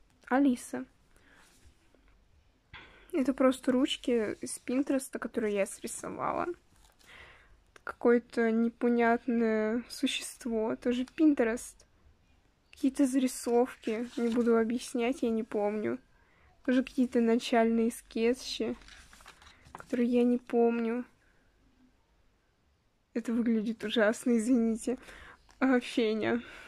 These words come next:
Просто Феня, ничего не буду говорить. Это я в группе рез-, попросила людей скинуть своих персов, и я порисовала их.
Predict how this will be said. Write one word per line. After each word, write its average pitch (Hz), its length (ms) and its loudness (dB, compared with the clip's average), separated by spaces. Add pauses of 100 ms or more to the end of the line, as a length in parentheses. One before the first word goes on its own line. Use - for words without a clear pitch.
(100)
Просто 294 380 4
Феня, 220 400 0
ничего 254 560 2
не 208 120 0
буду 202 180 -4
говорить. 202 480 -4
Это 285 220 2
я 214 320 4
в 214 320 4
группе 220 480 0
рез-, 220 420 -4
попросила 226 520 -2
людей 208 420 -2
скинуть 226 340 -6
своих 247 260 -4
персов, - 560 -4
и 226 40 -2
я 202 160 0
порисовала 226 720 -2
их. 240 200 -2